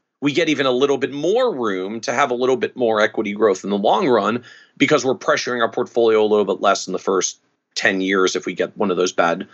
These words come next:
uh, ten-year cycles. And so when we look at fifty-year scenarios, we do start finding optimal equity exposures for supporting withdrawal rates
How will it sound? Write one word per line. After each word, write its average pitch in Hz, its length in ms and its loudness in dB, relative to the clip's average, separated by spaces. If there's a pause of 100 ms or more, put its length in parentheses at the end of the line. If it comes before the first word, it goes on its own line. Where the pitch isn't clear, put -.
(200)
uh, 87 220 4
ten-year 98 340 0
cycles. - 540 -2 (500)
And 139 140 0
so 175 100 2
when 160 140 4
we 151 100 4
look 196 300 0
at 233 200 0
fifty-year 151 640 -2
scenarios, 117 880 0
we 123 140 0
do 135 180 0
start 160 300 0
finding 127 400 2
optimal 127 800 2
equity 127 300 0
exposures 113 500 -2
for 113 140 -10
supporting 151 500 0
withdrawal 123 460 2
rates 95 340 -2